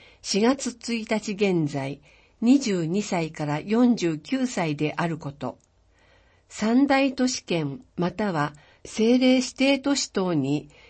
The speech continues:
住民登録していることほか。応募締め切り、令和五年五月三十一日。業務内容、移住促進に向けた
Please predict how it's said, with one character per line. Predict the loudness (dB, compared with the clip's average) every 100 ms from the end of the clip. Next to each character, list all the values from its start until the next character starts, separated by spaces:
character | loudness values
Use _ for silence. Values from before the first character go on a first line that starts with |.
| _
住 | -2 2 6
民 | 8 6
登 | 4 4 2
録 | 0 -4 -8
し | -6
て | -2 -2
い | -2
る | -6
こ | -8
と | -8 -8 -8 -14
ほ | -12 -12
か。 | -8 -10 -10 _ _ _ _ _ _ _ _ _ _ _ _ 2
応 | 4 6
募 | 4
締 | 0 0
め | 0
切 | 0 -4
り、 | -2 -4 -6 _ _ _ 0
令 | 6 6 6
和 | 2
五 | -2 -2
年 | 0 0 -2 -8 _ -2
五 | 0
月 | 0 -2 -6
三 | -2 0 0
十 | -2 -6
一 | -6 -8 -4
日。 | -4 -4 -8 -10 -12 _ _ _ _ _ _ _ -4
業 | 2 6
務 | 8 6
内 | 4 2 0
容、 | -2 -4 -6 _ _ _ _ _ _ _ _ _ _ _ _
移 | -4
住 | 2 4 4
促 | 2 -2 0
進 | 2 2 2
に |
向 | 2 0
け | -2
た | -2 -4 -4